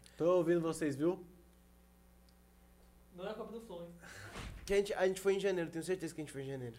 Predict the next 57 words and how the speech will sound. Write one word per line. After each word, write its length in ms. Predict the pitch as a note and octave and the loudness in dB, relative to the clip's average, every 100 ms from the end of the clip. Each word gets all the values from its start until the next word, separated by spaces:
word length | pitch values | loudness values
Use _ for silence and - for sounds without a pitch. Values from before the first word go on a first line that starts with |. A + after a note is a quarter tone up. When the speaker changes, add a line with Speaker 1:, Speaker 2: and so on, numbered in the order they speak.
| A2+ | -4
Speaker 1:
Janeiro? 440 | A2 A#2 D#3+ D3 | -2 2 2 2
Speaker 3:
É, 120 | B2 | 2
porque 180 | D3 - | 0 0
a 40 | D3+ | -6
gente 80 | |
foi 220 | - D3+ D3 | -2 -4 -4
pra 200 | - C3+ | -6 -8
fofocar 520 | C3 B2 D3 - B2 | -8 -8 -8 -6 -10
também, 280 | - A2+ A2+ G#2+ | -10 -10 -10 -6
que 60 | A#2 | -4
eu 80 | |
lembro. 280 | A2+ A2+ A#2 - - - - - - | -2 -4 -8 -16 -20 -20 -20 -20 -6
Speaker 1:
Que 100 | - | 2
Speaker 3:
Foi 100 | D#3 | 4
Speaker 1:
fi-, 60 | |
Speaker 3:
na, 100 | D#3 | 4
Speaker 1:
que 160 | - - | -2 -4
Speaker 3:
na 120 | D#3 | 2
Speaker 1:
filme 80 | D3+ D3 | 4 4
Speaker 3:
época 100 | B2+ | 2
Speaker 1:
que 60 | |
foi? 160 | C3+ A#2+ | 0 2
Speaker 2:
Foi 100 | D3+ | 2
falar 180 | D3 C#3+ | 2 2
mal 140 | C#3+ | 2
de 100 | C#3+ | 0
mim. 180 | C#3 C3+ - | -2 -6 -8
Speaker 3:
Não. 340 | C#3 C#3 C3 C3 B2+ - | -6 -2 -2 -4 -10 -14
Speaker 1:
Sempre. 400 | - A#2 A2 - | -4 -4 -4 -6
Speaker 3:
Não 140 | D3 D3+ | -4 -4
foi, 220 | - D3 | 0 -2
não. 200 | C3+ B2+ B2 - - | 0 -4 -8 -18 -12
Speaker 2:
Foi 120 | D3 | -6
Speaker 1:
Eu 40 | D3+ | -4
Speaker 2:
sim. 60 | D#3+ | -2
Speaker 1:
não 100 | F#3 | 0
lembro. 200 | D3+ E3 | 2 2
Speaker 3:
Mas 320 | B2+ B2 D#3 | 0 -6 -8
Speaker 1:
É, 100 | D3 | -8
falar 260 | - D#3+ F3 | -4 -4 -2
mal, 200 | F3+ F#3 | -2 -4
falou 220 | F#3+ F3+ | -2 6
Speaker 3:
Se 60 | |
Speaker 1:
mal 60 | E3 | 10
Speaker 3:
eu 40 | D3+ | 12
Speaker 1:
de 40 | |
todo 100 | B3+ | 12
Speaker 3:
falar 240 | A3 G#3+ | 12 12
Speaker 1:
mundo 80 | D3 | 10
Speaker 3:
que 60 | C#3 | 10
Speaker 1:
mesmo. 120 | D#3+ | 8
Speaker 3:
é, 100 | G#3 | 8
que 320 | G3+ G#3 F#3+ - | 4 0 0 -2
é 160 | D3 | -2
rede 240 | F3 E3+ E3+ | 0 -2 -2
nacional, 520 | E3+ E3+ - - D2 - | -4 -4 -10 -12 -16 -20
né? 80 | - | -20